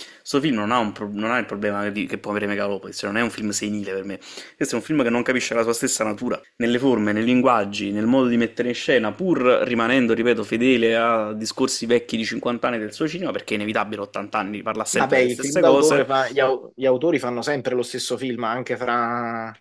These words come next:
Speaker 2: anche tra un film e l'altro a breve distanza di tempo, cioè, diciamo,
Speaker 1: Appunto, però la
Speaker 2: diciamo.
Speaker 1: differenza sta nel riuscire a trovare sempre una quadra per raccontare qualcosa di diverso e più presentizzabile, tra virgolette, rispetto a discorsi vecchi di trenta, quaranta e cinquanta anni. Cronenberg lo fa per me.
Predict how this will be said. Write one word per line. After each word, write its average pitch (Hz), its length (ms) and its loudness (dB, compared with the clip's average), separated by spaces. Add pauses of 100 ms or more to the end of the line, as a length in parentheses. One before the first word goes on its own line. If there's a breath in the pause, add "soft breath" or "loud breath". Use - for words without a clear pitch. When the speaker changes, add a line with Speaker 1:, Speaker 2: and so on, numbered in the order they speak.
(400)
Speaker 2:
anche 117 240 -2
tra 127 120 0
un 123 80 -6
film 127 240 -6
e 113 60 -2
l'altro 120 400 0
a - 20 -4
breve 113 260 -2
distanza 113 520 -6
di 107 100 -10
tempo, 104 380 -2
cioè, 101 140 -6
diciamo, - 200 -4
Speaker 1:
Appunto, 131 200 4
però 143 160 6
la 143 80 6
Speaker 2:
diciamo. 131 100 4
Speaker 1:
differenza 156 440 2
sta 131 160 2
nel 123 100 2
riuscire 127 320 2
a 127 40 4
trovare 127 300 6
sempre 139 280 2
una 120 120 4
quadra 120 340 4
per 113 140 4
raccontare 117 420 0
qualcosa 117 380 4
di 117 120 4
diverso 139 460 4
e 117 60 2
più 139 240 -2
presentizzabile, 120 920 2
tra 107 140 -2
virgolette, 120 500 0
rispetto 113 320 -4
a 110 40 -6
discorsi 113 400 -4
vecchi 117 300 -4
di 110 40 -6
trenta, 117 300 -2
quaranta 117 280 -4
e 113 40 -10
cinquanta 117 440 -6
anni. 113 160 -4
Cronenberg 123 360 2
lo 113 120 -2
fa 135 140 2
per 110 160 -4
me. 104 140 -4